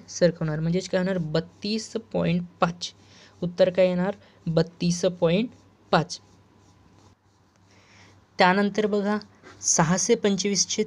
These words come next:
तीस टक्के काढायचे आहेत आपल्या, तर याच्यामध्ये काय करायचं की सहाशे पंचवीसचे तीस टक्के काढायचे असतील तर सर्वात आधी त्याचे दहा टक्के काढा. तर सहाशे पंचवीसचे दहा टक्के,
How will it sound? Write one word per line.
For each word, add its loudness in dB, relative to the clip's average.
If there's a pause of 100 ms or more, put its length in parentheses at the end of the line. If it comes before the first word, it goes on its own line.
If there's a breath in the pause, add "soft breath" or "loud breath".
तीस -2
टक्के -4
काढायचे -2
आहेत -4
आपल्या, -4
तर -6 (460 soft breath)
याच्यामध्ये 0
काय 0
करायचं 0 (440)
की -8
सहाशे -2
पंचवीसचे -6 (100)
तीस -4
टक्के -2
काढायचे 0
असतील -6
तर -2
सर्वात -4
आधी -8
त्याचे -6
दहा 0
टक्के -6
काढा. -4 (600 loud breath)
तर 0
सहाशे -4
पंचवीसचे -6
दहा -2
टक्के, -6